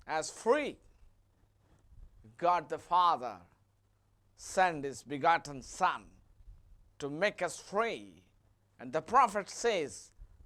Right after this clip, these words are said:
"I am the way, I am the life, I am the truth. And, uh, come unto me, I'll give rest and peace."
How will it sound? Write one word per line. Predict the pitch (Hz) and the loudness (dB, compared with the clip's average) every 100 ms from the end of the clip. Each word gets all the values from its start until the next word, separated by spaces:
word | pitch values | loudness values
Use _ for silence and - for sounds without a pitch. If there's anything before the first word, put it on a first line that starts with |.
| _ _ _ - - | _ _ _ -20 0
"I | 156 | 2
am | 196 180 | 4 2
the | 160 | 0
way, | 165 | 2
I | 165 160 | 4 4
am | 180 | 2
the | 160 | 0
life, | 151 151 156 - | 2 2 2 -4
I | - 165 | -6 -4
am | 160 | -4
the | 143 | -8
truth. | - - 151 107 - - - _ - - - _ _ _ - - - | -8 -8 -6 -8 -16 -20 -20 _ -20 -20 -20 _ _ _ -20 -20 -6
And, | 131 156 | 0 4
uh, | 151 143 | 4 4
come | - 214 247 | 6 6 8
unto | 233 220 - | 6 6 -2
me, | 143 | 0
I'll | 156 202 | 4 4
give | 170 151 | 2 -2
rest | 139 160 196 - | -2 2 0 0
and | 160 120 - | -8 -10 -10
peace." | 156 135 110 - - | -10 -10 -10 -12 -12